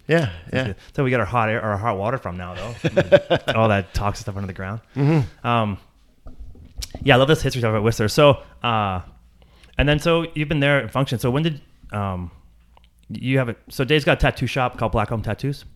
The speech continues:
Speaker 1: Yeah.
Speaker 2: Uh,
Speaker 1: I
Speaker 2: I'm
Speaker 1: have
Speaker 2: not
Speaker 1: it
Speaker 2: telling
Speaker 1: now.
Speaker 2: you that, but I'm
Speaker 1: I have it now. I didn't start it.
Speaker 2: Yeah, so I was, I
Speaker 1: Yeah.
Speaker 2: mean, I don't know how that history goes ever, but, um, you, but you, you were there from the start of it, right? Or no?
Speaker 1: Yeah, I was there from the start of it. Yeah.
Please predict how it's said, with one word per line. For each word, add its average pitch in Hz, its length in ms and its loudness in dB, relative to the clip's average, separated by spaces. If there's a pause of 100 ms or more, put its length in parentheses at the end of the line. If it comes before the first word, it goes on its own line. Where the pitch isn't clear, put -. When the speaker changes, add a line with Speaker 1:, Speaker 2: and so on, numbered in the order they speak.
(140)
Speaker 1:
Yeah. 123 140 2 (720)
Speaker 2:
Uh, 104 40 -4
Speaker 1:
I 87 260 -2 (100)
Speaker 2:
I'm 104 40 -4
Speaker 1:
have 113 120 0
Speaker 2:
not 110 80 0
Speaker 1:
it 107 40 -4
Speaker 2:
telling 107 180 0
Speaker 1:
now. 104 40 -2
Speaker 2:
you 101 80 -4
that, 104 160 -8
but 98 60 -10
I'm 87 160 -12
Speaker 1:
I 117 60 -4
have 135 180 4
it 131 40 2
now. 123 160 6
I 120 60 4
didn't 127 220 0
start 113 280 2
it. - 200 -2
Speaker 2:
Yeah, 151 180 6
so 143 140 0
I - 20 6
was, 120 100 2 (120)
I 123 80 4
Speaker 1:
Yeah. 135 60 6
Speaker 2:
mean, 131 220 4
I 123 60 6
don't 139 140 2
know 143 180 4
how 120 200 0
that 117 340 0
history 117 260 -4
goes 107 160 0
ever, 104 180 0
but, 101 240 -2
um, 92 440 -2 (540)
you, 127 180 2
but 135 180 0
you, 135 160 2 (520)
you 131 140 0
were 147 80 4
there 110 440 2
from 104 200 -10
the 95 80 -6
start 95 220 -8
of 90 60 -8
it, 85 60 -8
right? 117 260 -2 (440)
Or 104 60 -6
no? 92 300 -4 (280)
Speaker 1:
Yeah, 123 320 2
I 123 120 0
was 117 240 -4
there 117 260 0
from 117 240 -8
the 113 80 -8
start 113 320 -8
of - 80 -10
it. - 160 -10
Yeah. - 220 -10